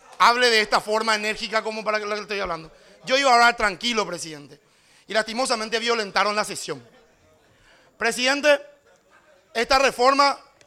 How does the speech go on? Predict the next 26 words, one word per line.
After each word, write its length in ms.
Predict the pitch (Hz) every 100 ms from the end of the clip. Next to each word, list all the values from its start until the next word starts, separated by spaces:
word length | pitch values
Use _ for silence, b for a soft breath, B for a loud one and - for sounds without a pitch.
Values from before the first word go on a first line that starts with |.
| _ _ -
como 220 | 233 240
la 140 | 240
reforma 460 | 233 - 226 247 247
de 40 |
ayer 520 | 214 202 240 240 - _
y 60 | 208
como 220 | 220 220
otras 180 | 233 214
grandes 260 | 220 226
reformas, 440 | 214 - 208 220 202
tiene 160 | 214
un 200 | 214 196
lindo 420 | 202 240 233 190
título, 500 | 160 165 - 135 110 - - _ - B B B B
pero 180 | - 190
no 100 | 208
reforma 380 | 214 202 202 220
absolutamente 800 | 220 - 190 208 175 170 165 160
nada. 240 | 135 123 131 _ _ _ _ _ _ _ _ _
Es 80 | 180
una 180 | 226 240
reforma 480 | 233 220 220 233
que 120 | 226 214
va 80 |
a 40 | 214
servir 540 | 226 190 190 240 240